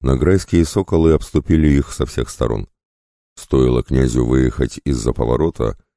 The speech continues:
с городской стены снова прозвучал низкий тяжелый рог, ему протяжно отозвался другой, с берега.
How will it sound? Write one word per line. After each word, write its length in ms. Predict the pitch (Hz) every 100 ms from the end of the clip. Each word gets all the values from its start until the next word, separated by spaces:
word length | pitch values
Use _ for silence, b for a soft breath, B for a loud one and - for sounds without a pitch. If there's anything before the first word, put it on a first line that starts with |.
| _
с 140 | 65 53
городской 460 | 65 71 - 80
стены 400 | 76 - 78 85
снова 360 | - 76 76 73
прозвучал 680 | 76 64 67 - 73 67
низкий 480 | 65 69 78 - 73
тяжелый 440 | - 62 67 71 73
рог, 280 | 71 - - _ _ -
ему 320 | 64 65 67
протяжно 560 | 67 60 76 69 67 64
отозвался 580 | 71 60 65 64 -
другой, 500 | 62 69 73 64 52 50
с 120 | 55
берега. 420 | 65 62 50 50